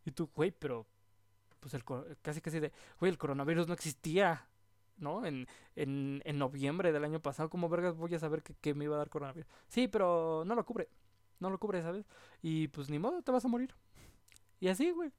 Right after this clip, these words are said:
Y, y mucha gente que no tenía el dinero para la atención médica. O sea, en Gringolandia hubo mucha gente que se murió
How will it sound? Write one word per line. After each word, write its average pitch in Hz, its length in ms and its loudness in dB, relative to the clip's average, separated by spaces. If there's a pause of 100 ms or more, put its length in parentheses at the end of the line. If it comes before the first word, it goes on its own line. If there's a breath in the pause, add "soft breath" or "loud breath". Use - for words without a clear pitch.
(440 loud breath)
Y, 196 200 -6
y 202 120 0
mucha 208 220 4
gente 226 220 2
que 208 100 0
no 196 140 2
tenía 196 220 0
el 196 100 -6
dinero 190 380 0 (240)
para 143 160 -2
la 143 100 -2
atención 151 340 -4
médica. 156 260 -8
O 160 80 -6
sea, 170 140 -4 (500 loud breath)
en 190 120 0
Gringolandia 202 500 2
hubo 262 120 0
mucha 240 220 0
gente - 200 -8
que - 80 -12
se 156 100 -4
murió 139 440 -4